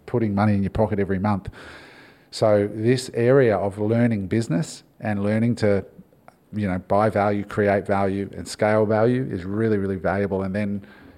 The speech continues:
then what we do is we buy real estate or we improve real estate, and then we manufacture those profits, we manufacture and compound. And it's a beautiful segue actually into what we're gonna talk about now with Eric, 'cause Eric has done this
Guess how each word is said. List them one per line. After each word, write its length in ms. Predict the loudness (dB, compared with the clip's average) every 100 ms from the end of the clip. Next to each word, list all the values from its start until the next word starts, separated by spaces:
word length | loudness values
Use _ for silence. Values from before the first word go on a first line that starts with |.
| _ -6
then 240 | -2 0
what 160 | 0 -2
we 80 | -2
do 180 | 2 2
is 120 | 2
we 120 | -2
buy 340 | -2 -4 0 2
real 200 | 2 0
estate 320 | 2 0 0
or 160 | 0 0
we 100 | 0
improve 460 | -2 -2 -2 0
real 140 | -2 -4
estate, 340 | -2 -2 0
and 140 | -4 -6
then 80 | -6
we 100 | -4
manufacture 880 | -2 -2 -2 0 0 0 -2 -4 -4
those 260 | 2 4 2
profits, 560 | 0 0 -2 -6 -10 -20 _ _ -10
we 120 | -4
manufacture 580 | -2 -2 -2 -2 -4 -4
and 80 | -10
compound. 520 | -8 -4 -2 -2 -4 -10 -20 -20 -20 -20 -10
And 280 | -6 -6 -8
it's 280 | -10 -6 -4
a 60 |
beautiful 320 | 0 0 0
segue 360 | 0 0 2 2
actually 300 | 2 0 -4
into 200 | -4 -4
what 120 | -4
we're 60 | -4
gonna 100 | -6
talk 200 | -6 -6
about 220 | -6 -6
now 200 | -4 -4
with 200 | -4 -6 -12 0
Eric, 420 | 2 2 0 -6 -20 -20 -20 -20 -8
'cause 140 | -2
Eric 240 | 2 2 0
has 120 | -2
done 240 | -2 -2
this 340 | -4 -6 -12